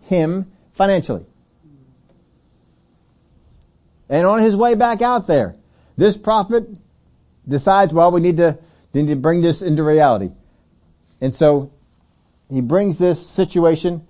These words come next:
"I got wounded. I was supposed to watch over a guy. He slipped out. Look, I got wounded. I got hurt in the process. But, um, uh,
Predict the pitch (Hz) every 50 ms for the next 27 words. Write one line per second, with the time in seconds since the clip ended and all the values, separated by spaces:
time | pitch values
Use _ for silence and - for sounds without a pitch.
0 | _ _ _ _ _ _ _ _ _ - 117 113 117 107 107 120 117 117 127 147
1 | 180 202 190 165 180 185 175 165 - 120 123 117 - 151 143 - - 127 156 180
2 | 170 - 180 175 160 160 151 160 156 160 147 123 147 143 127 - - 180 185 175
3 | - 170 151 147 147 147 - _ _ _ _ _ _ _ - 139 143 160 - 143
4 | 123 123 131 131 123 139 156 180 180 165 151 170 170 165 151 139 - _ _ -
5 | 143 110 120 117 117 - - - 165 175 175 170 165 _ _ _ - 139 131 135
6 | 131 - 165 165 160 - - 165 156 131 - _ _ _ _ _ _ _ - 123
7 | 127 123 131 135 127 127 131 127 120 101 - _ _ _ _ _ _ _ _ -
8 | 117 113 117 117 113